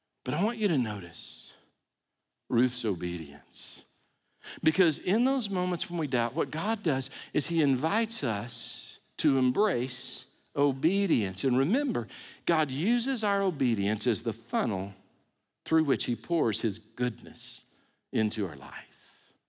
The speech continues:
Look at Ruth's obedience. At midnight, the man was startled and turned over,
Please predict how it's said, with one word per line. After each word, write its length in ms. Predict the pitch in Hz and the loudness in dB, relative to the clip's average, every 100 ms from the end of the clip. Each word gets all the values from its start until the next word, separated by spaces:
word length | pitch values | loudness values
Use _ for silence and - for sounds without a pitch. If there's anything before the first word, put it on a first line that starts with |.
| _ _ _ _ _ - | _ _ _ _ _ -2
Look 160 | 233 | 0
at 80 | 220 | 2
Ruth's 240 | 127 120 131 | 2 2 0
obedience. 800 | 107 98 85 80 - - - - _ _ _ _ _ - - - 143 | 0 -2 -2 -12 -18 -16 -16 -18 _ _ _ _ _ -20 -20 -4 2
At 140 | 131 | 4
midnight, 500 | 143 156 147 165 240 - - _ _ _ _ _ _ _ - 143 | 4 2 2 2 0 -6 -20 _ _ _ _ _ _ _ -8 0
the 140 | 139 | 2
man 300 | 151 170 208 | 4 2 2
was 100 | 156 | -2
startled 640 | - - 254 135 107 120 139 | -2 0 2 2 2 -2 -2
and 300 | 120 127 120 | 0 0 0
turned 340 | 156 139 139 | 0 2 4
over, 400 | 170 139 113 | 2 2 0